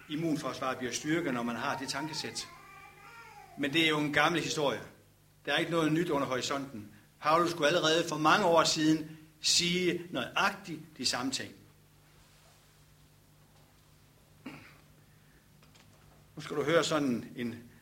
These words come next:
hvad kan man sige, en vitaminbombe, som virkelig kan sætte gang i dit immunforsvar, som virkelig kan hele dig. Filipperbrevets fjerde kapitel,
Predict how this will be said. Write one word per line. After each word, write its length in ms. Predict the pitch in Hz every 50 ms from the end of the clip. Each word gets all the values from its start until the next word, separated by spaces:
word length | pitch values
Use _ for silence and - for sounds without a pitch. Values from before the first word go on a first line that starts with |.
| - - -
hvad 100 | - 127
kan 100 | 120 127
man 100 | 127 123
sige, 280 | - - 160 160 151 139
en 80 | 127
vitaminbombe, 840 | 139 143 - - 135 143 170 175 139 113 - 123 120 120 117 117 113
som 340 | - - 131 123 117 117
virkelig 360 | 156 160 156 156 151 139 113 -
kan 180 | - 135 123
sætte 260 | - - 147 131 131
gang 240 | - - 147 151 151
i 40 | 135
dit 260 | 120 120 123 123 120
immunforsvar, 760 | - - 135 139 131 120 - 113 110 107 - - 110 101 -
som 280 | - - 156 147 147 143
virkelig 260 | 175 180 185 165 151 -
kan 80 | 156
hele 300 | 127 139 151 170 185 175
dig. 200 | - 123 98 - - - - - - - - - - - - - - - - - - - - _ _ _ - - - - - -
Filipperbrevets 600 | - - 160 180 214 208 190 156 156 151 143 147
fjerde 240 | 175 180 196 196 190
kapitel, 460 | 175 - - 185 190 - 127 104